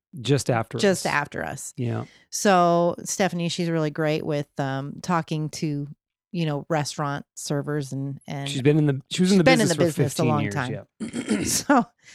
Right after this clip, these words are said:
Speaker 2: she's like, "Excuse me," and she says her spiel, and then we get seated.
Speaker 1: Right.
Speaker 2: Forty-five minutes. We have not been, forty-five minutes later,
Speaker 1: Well,
Speaker 2: we're not eating.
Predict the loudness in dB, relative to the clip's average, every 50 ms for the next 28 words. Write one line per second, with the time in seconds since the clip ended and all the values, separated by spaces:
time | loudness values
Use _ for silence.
0 | -20 -20 -20 -20 -20 _ _ -6 -4 -2 0 2 2 2 4 4 2 2 2 -2
1 | -4 -6 -8 -4 -2 -2 -2 0 0 0 0 0 -2 -4 -8 -6 -4 -2 0 0
2 | -2 -2 -4 -8 -10 -10 -10 -10 -4 0 0 0 0 0 -2 -2 -4 -4 -4 -2
3 | 0 2 2 2 2 0 -2 -2 -4 -2 -2 -2 -2 -2 -4 -4 -4 -2 -2 0
4 | 0 -2 -4 -6 -6 -2 0 2 2 2 0 -2 -4 -6 -4 2 4 6 6 6
5 | 4 0 -6 _ _ _ _ _ _ _ _ _ _ _ _ _ _ _ _ _
6 | _ 2 4 4 6 6 4 2 2 2 2 4 4 6 4 4 2 2 0 0
7 | 2 2 4 4 2 0 -2 -6 -10 -10 -10 -10 -12 -14 _ _ _ _ _ _
8 | _ _ _ _ _ _ _ _ _ _ 0 2 4 6 6 6 6 4 4 4
9 | 2 4 4 2 0 -2 -2 0 0 2 2 2 0 0 -2 -4 -6 -8 _ _
10 | _ _ _ _ _ _ _ _ -20 0 6 6 6 6 6 6 4 4 4 4
11 | 2 2 0 0 0 2 4 4 4 4 2 2 0 -2 -6 _ _ _ 4 6
12 | 6 6 6 4 0 -4 _ _ _ _ _ _ _ _ 2 2 4 6 6 4
13 | 4 2 2 0 0 0 -2 -2 -6 -8